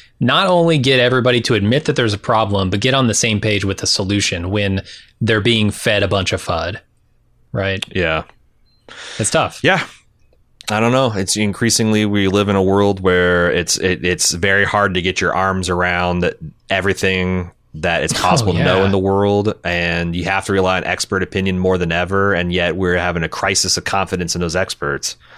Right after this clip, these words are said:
Speaker 2: Um, which they, they
Speaker 1: Yeah.
Speaker 2: haven't really dealt. I, I know it'd be interesting to see if they deal with any of that in the boys too. Like, you know, what
Speaker 1: Mm-hmm.
Speaker 2: when, when you reach a point where there is no more mechanism to get, like, you know, if you want to appeal to a,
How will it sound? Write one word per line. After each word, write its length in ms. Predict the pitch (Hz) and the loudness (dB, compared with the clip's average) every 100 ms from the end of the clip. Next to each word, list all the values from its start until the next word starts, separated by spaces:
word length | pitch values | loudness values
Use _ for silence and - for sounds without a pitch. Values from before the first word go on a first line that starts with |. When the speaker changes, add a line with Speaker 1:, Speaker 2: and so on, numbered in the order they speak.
| - - - - _ _ | -20 -20 -20 -20 _ _
Speaker 2:
Um, 680 | 85 82 80 78 71 67 73 _ _ _ _ _ _ _ _ | -4 -2 0 -2 -2 -6 -10 _ _ _ _ _ _ _ _
which 120 | - | 2
they, 120 | 196 247 | 4 4
they 120 | 233 | 4
Speaker 1:
Yeah. 60 | |
Speaker 2:
haven't 160 | 277 254 | 4 4
really 180 | 226 190 | 4 4
dealt. 240 | 165 165 | 4 6
I, 140 | 156 151 | 6 6
I 20 | 170 | 6
know 140 | 160 | 4
it'd 100 | 156 | 4
be 60 | 160 165 196 | 4 4 2
interesting 180 | 180 | 2
to 40 | 156 | 2
see 180 | - 151 | 4 4
if 60 | |
they 120 | 147 | 2
deal 200 | 113 123 | 2 4
with 120 | 123 110 | 4 4
any 120 | 107 | 2
of 60 | 92 | 2
that 220 | 98 85 | 2 0
in 80 | 82 | -2
the 100 | 78 | -4
boys 380 | 90 85 76 | -2 -2 -2
too. 320 | - 92 80 73 | -2 -2 0 -2
Like, 320 | 80 73 - | -2 -2 -4
you 80 | 85 | -2
know, 260 | 80 78 | 0 0
what 420 | 78 76 92 87 - | -2 -2 0 0 -2
Speaker 1:
Mm-hmm. 180 | 101 | -2
Speaker 2:
when, 180 | 92 92 | 0 0
when 100 | 92 | 0
you 60 | 90 | -2
reach 180 | 101 90 | -2 -4
a 40 | |
point 340 | - 101 92 | -2 -2 -2
where 600 | 85 90 87 87 85 82 | 0 0 2 2 2 0
there 300 | - 85 90 | -2 -2 0
is 220 | 90 92 90 | 2 0 0
no 320 | 90 90 87 | 0 2 2
more 300 | 87 90 85 | 2 2 0
mechanism 720 | 87 - 87 87 87 85 82 | -2 -2 -2 0 -2 -4 -4
to 500 | - 87 85 82 80 73 | -4 -2 -2 -2 -6 -12
get, 280 | - 85 78 | -6 -4 -2
like, 220 | 82 80 | -2 -2
you 60 | 90 | -2
know, 80 | 85 | -2
if 100 | - | -2
you 80 | 95 | 0
want 160 | 98 | 0
to 40 | 85 | -2
appeal 340 | - 104 92 | -4 -2 -2
to 200 | - 92 | 0 0
a, 260 | 85 80 | 0 0